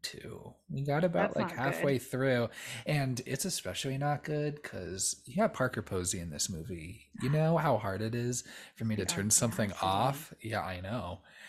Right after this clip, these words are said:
Speaker 1: And, um, especially 'cause I haven't seen her and stuff in a lot, so I, in a
Speaker 2: Yeah.
Speaker 1: while. So I, uh, <sighs> it's just, like, it's, it's,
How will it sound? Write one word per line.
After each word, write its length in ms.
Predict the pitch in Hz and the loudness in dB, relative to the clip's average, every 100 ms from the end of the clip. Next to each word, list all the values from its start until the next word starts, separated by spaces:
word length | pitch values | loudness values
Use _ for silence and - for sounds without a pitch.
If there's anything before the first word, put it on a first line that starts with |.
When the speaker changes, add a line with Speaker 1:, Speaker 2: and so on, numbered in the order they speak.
| - | -12
Speaker 1:
And, 500 | - 147 139 135 131 - | -2 2 4 4 2 0
um, 220 | 123 117 | 2 2
especially 320 | 113 147 196 | 2 0 2
'cause 80 | 160 | 2
I 60 | 139 | 0
haven't 180 | 117 - | 0 0
seen 180 | 113 | 0
her 120 | 127 123 | -2 -2
and 220 | 107 107 | -4 -4
stuff 320 | - - 85 - | 0 0 -2 -6
in 80 | |
a 80 | 80 | -10
lot, 300 | 82 - - | -10 -10 -6
so 320 | - 123 117 | -4 -2 -2
I, 200 | 113 120 | -2 0
in 40 | 185 | 2
a 40 | |
Speaker 2:
Yeah. 280 | 180 170 165 | 4 4 4
Speaker 1:
while. 200 | - 95 | 2 2
So 260 | 92 - 123 | 2 4 6
I, 180 | 120 113 | 6 4
uh, 200 | 104 101 - - - - - - - - | 4 0 -6 -18 -18 -18 -18 -20 -8 2
<sighs> 640 | 180 156 - - - - | 4 6 4 2 -2 2
it's 280 | 208 214 - | 4 4 4
just, 300 | 196 165 170 | 2 4 4
like, 220 | 160 151 | 2 2
it's, 260 | 202 190 - - | 0 0 -2 -2
it's, 500 | 180 156 - - | -2 0 0 -2